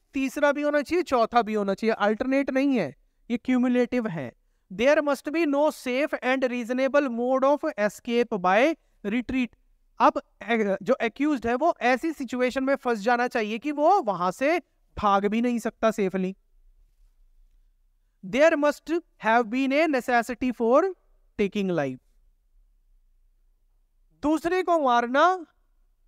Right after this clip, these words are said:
उस समय की जरूरत बन जाए, तभी सेक्शन हंड्रेड जस्टिफाइबल होगा। आपका ऑनलाइन कोर्स एक्सेस आ गया ना?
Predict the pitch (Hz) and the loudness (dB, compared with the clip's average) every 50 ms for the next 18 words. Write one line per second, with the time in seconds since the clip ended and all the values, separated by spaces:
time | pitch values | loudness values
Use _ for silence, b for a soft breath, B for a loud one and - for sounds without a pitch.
0 | _ _ - 339 320 - - - - 254 233 233 240 240 - 311 311 226 185 208 | _ _ -2 -2 -2 -2 -2 0 0 2 2 2 0 -2 -2 -2 -4 -2 0 -2
1 | 220 214 233 247 254 254 247 - 202 202 190 190 180 180 180 170 165 139 117 - | 0 0 0 0 0 0 0 0 -2 -2 -2 -2 0 0 0 0 -2 -4 -6 -10
2 | - _ _ _ _ _ _ _ _ _ _ _ _ _ _ _ _ _ - 226 | -18 _ _ _ _ _ _ _ _ _ _ _ _ _ _ _ _ _ 2 2
3 | 226 226 240 294 320 330 339 320 _ _ _ _ _ _ _ - - 247 240 220 | 2 4 4 2 4 2 2 -2 _ _ _ _ _ _ _ -6 -2 -2 -2 -2
4 | - - - 269 269 277 285 294 - _ _ _ _ - - - 196 196 202 208 | -2 -4 0 0 2 2 2 0 -2 _ _ _ _ -20 -8 -2 0 0 0 2
5 | 208 226 247 247 254 254 - _ - 151 175 202 - - - 226 196 208 190 170 | 2 2 2 2 2 0 -2 _ -8 -4 -2 -2 -2 -4 -6 -4 0 2 2 2
6 | 165 175 180 185 151 143 151 131 127 123 - 143 _ _ _ _ _ _ _ _ | 2 2 0 -2 -2 -4 -6 -8 -8 -10 -12 -16 _ _ _ _ _ _ _ _
7 | - _ _ _ _ _ _ - 165 185 - - 254 - - 202 202 214 220 226 | -20 _ _ _ _ _ _ -2 -2 -2 0 0 0 0 2 2 2 2 2 2
8 | 233 233 240 233 226 202 226 202 - 233 202 - 196 175 170 180 202 208 240 277 | 0 0 0 0 0 0 -2 -4 -4 -4 -2 0 0 2 2 2 0 2 2 0